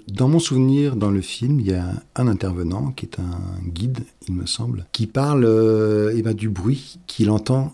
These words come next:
alors qu'il est, euh, suspendu à, à une paroi et, euh, où il entend vibrer le, le caillou, quoi. Vibrer le, la roche. Et donc, c'est peut-être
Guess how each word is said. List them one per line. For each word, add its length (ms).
alors 280
qu'il 240
est, 220
euh, 420
suspendu 840
à, 480
à 80
une 160
paroi 460
et, 300
euh, 1000
où 140
il 160
entend 440
vibrer 520
le, 440
le 200
caillou, 340
quoi. 300
Vibrer 420
le, 760
la 220
roche. 640
Et 140
donc, 360
c'est 240
peut-être 520